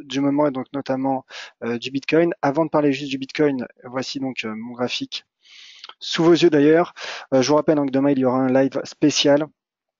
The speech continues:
Euh, je serai en duo avec Alexandre Baradez, qui est le chef analyste, donc, d'I G Market, et qui nous donnera ses anticipations et ses stratégies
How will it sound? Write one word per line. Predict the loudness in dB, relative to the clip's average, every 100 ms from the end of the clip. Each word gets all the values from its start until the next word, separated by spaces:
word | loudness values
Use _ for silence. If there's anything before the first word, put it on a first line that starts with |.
| _ -10 -8
Euh, | -6 -6 -6
je | -6
serai | -4
en | -4
duo | 0 2 2 2
avec | 0 -2 -2 -6 -2
Alexandre | 0 0 0
Baradez, | 0 0 0 -2 -4
qui | -12 -8
est | -6
le | -6 -6 -6 -8 -8 -10 -8
chef | -4 -4 -6
analyste, | -8 -10 -12 -14 -16
donc, | -14 -12 -12
d'I | -12 -6 -2
G | 0 0
Market, | -4 -6 -10 -10 -16 -16 -14 -14 -8 -4
et | -4
qui | -4
nous | -2
donnera | 0 2 2 0
ses | -4 -4
anticipations | -2 -4 -4 -2 -2 -2
et | -2
ses | -4
stratégies | -4 -4 -2 -2 0 -2